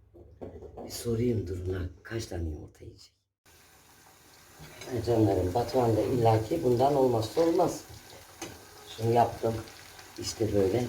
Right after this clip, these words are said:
cırtta bunları. Çok da lezzetli. Biraz yedim.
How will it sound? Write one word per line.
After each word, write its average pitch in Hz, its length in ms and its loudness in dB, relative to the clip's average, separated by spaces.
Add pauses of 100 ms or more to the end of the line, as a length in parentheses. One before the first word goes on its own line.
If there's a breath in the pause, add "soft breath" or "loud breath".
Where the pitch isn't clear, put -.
cırtta 101 460 0 (300)
bunları. 92 400 -2 (1500)
Çok 147 180 -2
da 135 40 6
lezzetli. 101 680 2 (340)
Biraz 127 320 6
yedim. 117 420 4